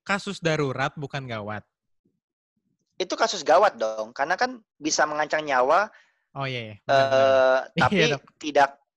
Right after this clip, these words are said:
Speaker 2: tidak, tidak apa, tidak, tidak, nggak harus penanganan segera ya. Kalau misalkan ada kasus jantung, ya kamu di stop dulu treatmentnya. Nanganin, oh, dokternya nanganin yang jantung dulu lah.
Speaker 1: Hmm.
Speaker 2: Tapi kamu tetap ditanganin di U G D gitu
Speaker 1: Iya,
Speaker 2: loh.
Speaker 1: iya, iya. Benar, benar.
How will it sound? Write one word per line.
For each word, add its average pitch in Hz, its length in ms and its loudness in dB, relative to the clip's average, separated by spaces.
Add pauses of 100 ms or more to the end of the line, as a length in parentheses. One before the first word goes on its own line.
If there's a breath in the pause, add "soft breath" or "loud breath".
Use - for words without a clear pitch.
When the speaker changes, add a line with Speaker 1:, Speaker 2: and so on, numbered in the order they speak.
(140)
Speaker 2:
tidak, 143 260 2 (260)
tidak 139 300 0 (140)
apa, - 320 -2
tidak, 208 200 -8 (280)
tidak, 131 160 -2 (160)
nggak 143 120 6
harus 147 80 0
penanganan 143 320 2
segera 165 360 4
ya. 120 120 4 (240)
Kalau 147 120 2
misalkan 156 240 -2
ada 156 160 4
kasus 170 120 -6
jantung, 151 360 2
ya 151 80 2
kamu 147 240 0
di 190 80 0
stop 143 240 -4
dulu 202 480 0
treatmentnya. 151 520 -4 (440)
Nanganin, 143 320 0
oh, 156 80 2
dokternya 151 400 0
nanganin 147 360 0
yang 139 40 -6
jantung 143 280 0
dulu 185 200 -2
lah. 190 120 2 (480)
Speaker 1:
Hmm. 127 320 -12
Speaker 2:
Tapi 160 160 -2
kamu 262 160 2
tetap 170 240 0
ditanganin 135 400 -2
di 139 160 -6
U - 0 -
G 113 160 -10
D 113 240 -8
gitu 110 240 -16
Speaker 1:
Iya, 113 80 -8
Speaker 2:
loh. 107 80 -10
Speaker 1:
iya, 104 240 -14
iya. - 240 -20
Benar, 107 240 -14
benar. 101 220 -14